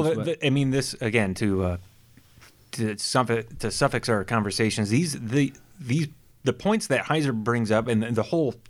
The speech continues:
Speaker 1: topic of spiritual warfare, it opens up a lot of implications, a lot of implications, and those implications are deep. And I think it's important that we discuss them openly,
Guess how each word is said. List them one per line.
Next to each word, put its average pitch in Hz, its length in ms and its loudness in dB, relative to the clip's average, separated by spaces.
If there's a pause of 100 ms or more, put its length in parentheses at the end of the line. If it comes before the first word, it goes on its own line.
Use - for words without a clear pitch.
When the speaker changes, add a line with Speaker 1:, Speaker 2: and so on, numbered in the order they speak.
(140)
Speaker 1:
topic 139 380 0
of 101 80 -4
spiritual 107 500 0
warfare, 101 600 0 (480)
it 185 140 4
opens 135 340 0
up 104 180 -2
a 101 80 -2
lot 98 480 -4
of 92 420 -2 (120)
implications, 95 760 -2 (380)
a - 100 2
lot 95 580 -2 (560)
of 110 120 -2
implications, 85 800 -4 (240)
and 131 100 2
those 117 160 2
implications 120 540 0
are 110 60 0
deep. 175 280 -2 (320)
And 104 480 0 (1000)
I 123 80 0
think 127 160 2
it's 110 80 -6
important 123 380 0
that 110 320 0 (380)
we 113 140 2
discuss 120 360 -2
them 104 360 0
openly, 156 480 -2